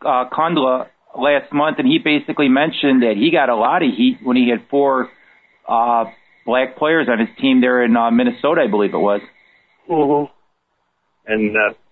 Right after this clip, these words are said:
Speaker 3: Loyola, was, where David went to school, was, the, I think, the first to start four African Americans, uh, what, nineteen sixty-three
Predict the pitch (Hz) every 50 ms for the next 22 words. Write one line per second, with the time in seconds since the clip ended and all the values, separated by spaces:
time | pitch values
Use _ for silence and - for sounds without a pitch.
0 | _ - 127 123 127 135 135 139 139 131 131 123 - - _ _ 123 127 117 -
1 | - 135 135 - - 131 127 113 - 123 - - - 139 139 135 143 135 110 -
2 | - - - 139 - - _ _ _ _ _ - 120 120 - 127 117 - 123 -
3 | - 139 131 135 - - 139 - - 131 127 123 - _ _ _ _ _ _ _
4 | _ _ _ _ _ _ _ _ - 143 135 127 123 127 127 117 - 139 120 -
5 | 131 123 123 127 127 139 143 139 - 151 135 131 120 110 104 - - 120 110 107
6 | 104 101 - _ _ _ _ - 107 - _ - - 123 123 - - 135 113 -
7 | 151 131 - - 135 - - 151 147 147 151 147